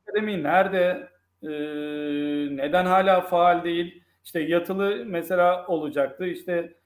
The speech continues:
e, şehir içinden veya şehir dışından yetenekli, e, küçük çocuklar, işte on iki, on üç, on beş yaşında çocuklar gelecek.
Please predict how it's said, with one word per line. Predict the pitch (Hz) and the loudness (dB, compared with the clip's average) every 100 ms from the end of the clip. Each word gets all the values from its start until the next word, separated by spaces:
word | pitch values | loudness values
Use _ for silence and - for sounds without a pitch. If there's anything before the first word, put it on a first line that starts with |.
| _ _ | _ _
e, | 151 151 | -6 -6
şehir | 147 165 180 | -6 -4 -4
içinden | 175 170 175 180 | -6 -10 -4 -2
veya | 180 175 180 | 2 2 2
şehir | - 165 180 | -2 -4 -4
dışından | 165 - 170 170 175 - _ _ | -6 -10 -4 -2 -4 -10 _ _
yetenekli, | 147 156 160 170 170 170 170 175 175 _ _ _ 156 | -8 -6 -4 -2 -4 -4 -4 -4 -6 _ _ _ -8
e, | 151 151 147 151 147 180 _ | -4 -2 -4 -4 -6 -8 _
küçük | 170 - 185 | -16 -16 -8
çocuklar, | 170 156 170 147 | -8 -8 -6 -8
işte | - 160 | -6 -6
on | 160 156 | -4 -4
iki, | 151 147 156 | -4 -6 -8
on | 151 | -6
üç, | 156 151 | -8 -4
on | 156 156 | -6 -4
beş | 156 151 | -6 -6
yaşında | 160 139 156 156 | -12 -12 -10 -10
çocuklar | 156 151 160 160 | -10 -10 -4 -2
gelecek. | 160 147 127 196 196 | -2 -6 -6 -8 -10